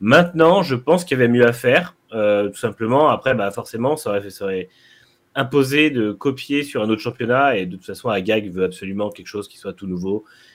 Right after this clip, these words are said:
qui révolutionne le sport automobile. Donc, forcément, il fallait faire quelque chose de différent.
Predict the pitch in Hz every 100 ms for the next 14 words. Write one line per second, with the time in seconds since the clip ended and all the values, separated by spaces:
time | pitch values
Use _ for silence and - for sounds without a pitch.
0 | _ - 107 104 95 110 110 107 117 104
1 | - 104 95 104 107 196 151 139 143 139
2 | 123 127 123 117 104 98 98 95 - 98
3 | 95 90 92 98 170